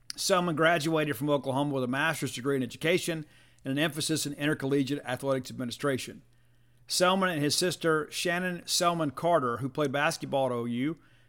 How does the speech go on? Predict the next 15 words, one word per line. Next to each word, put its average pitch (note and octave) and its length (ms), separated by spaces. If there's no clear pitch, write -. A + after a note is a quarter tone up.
co-founded E3 540
the C#3+ 80
Shrine, F3 400
the C#3+ 60
Shine F#3+ 340
Foundation, C#3 640
a B2+ 80
nonprofit D#3 560
organization C3+ 680
dedicated C3 460
to B2 40
serving D#3+ 360
those C3+ 240
in B2 100
need C#3+ 380